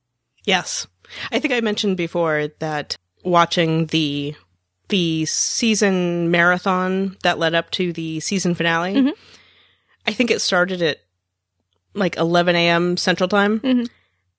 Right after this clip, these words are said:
Speaker 1: And so
Speaker 2: That's
Speaker 1: the
Speaker 2: a lot
Speaker 1: bums
Speaker 2: of
Speaker 1: got
Speaker 2: bums for
Speaker 1: edited out.
Speaker 2: eleven A M. Okay, okay.
Speaker 1: Well, they, they cut it down.
Speaker 2: Okay.
Speaker 1: 'Cause I was wondering about that, too.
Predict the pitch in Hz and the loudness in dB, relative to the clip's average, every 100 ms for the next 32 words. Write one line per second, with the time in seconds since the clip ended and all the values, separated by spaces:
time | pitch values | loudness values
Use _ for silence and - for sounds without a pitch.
0 | _ _ _ _ _ 190 175 165 165 165 | _ _ _ _ _ 0 2 2 0 -2
1 | - - 175 170 165 165 - 196 180 175 | -6 0 2 2 0 0 4 4 6 4
2 | 349 160 175 175 170 160 - 135 233 240 | 4 4 4 4 4 4 4 4 2 2
3 | 233 220 202 202 269 285 233 214 254 - | 2 2 0 0 -2 0 -4 -4 -4 2
4 | 247 233 226 - - 196 240 214 202 185 | 4 4 2 -2 -2 0 2 2 4 4
5 | 165 156 165 233 233 233 214 _ _ _ | 2 -2 -2 -2 0 -2 -6 _ _ _
6 | _ _ _ _ - 285 254 262 320 453 | _ _ _ _ -2 2 2 4 4 4
7 | 277 185 160 170 160 - 330 151 147 | 4 4 2 0 -4 0 2 2 -2